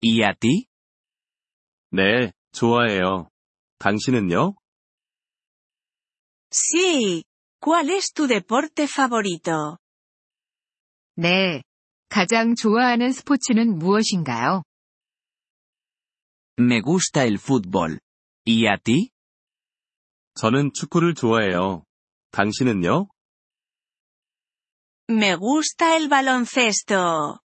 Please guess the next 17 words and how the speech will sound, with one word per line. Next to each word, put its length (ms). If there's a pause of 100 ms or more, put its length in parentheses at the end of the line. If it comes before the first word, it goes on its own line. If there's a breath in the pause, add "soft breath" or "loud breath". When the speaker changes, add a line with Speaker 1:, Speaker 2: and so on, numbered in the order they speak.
(180)
Speaker 3:
¿Cómo 340
se 200
juega 480
al 120
fútbol? 720 (1400)
Speaker 4:
저는 480
농구를 500
좋아해요. 840 (480)
축구는 540
어떻게 480
하나요? 580 (2000)
Speaker 1:
En 160
el 160
fútbol, 600 (140)
hay 240
dos 340
equipos. 760